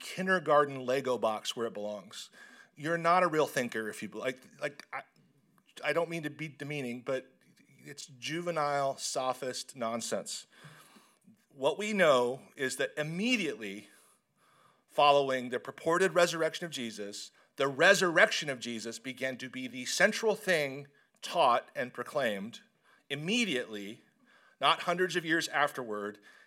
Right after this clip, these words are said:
immediately. Now, why is this important? Well,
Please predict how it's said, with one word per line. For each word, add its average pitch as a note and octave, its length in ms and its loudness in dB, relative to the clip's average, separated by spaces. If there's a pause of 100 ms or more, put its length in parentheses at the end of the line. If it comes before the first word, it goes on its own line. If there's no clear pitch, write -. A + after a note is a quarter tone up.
(120)
immediately. C3+ 680 -6 (760)
Now, B2 180 2 (480)
why C#3+ 220 10
is D#3 140 6
this D3 180 -2
important? A#2+ 460 -6 (100)
Well, C3 240 8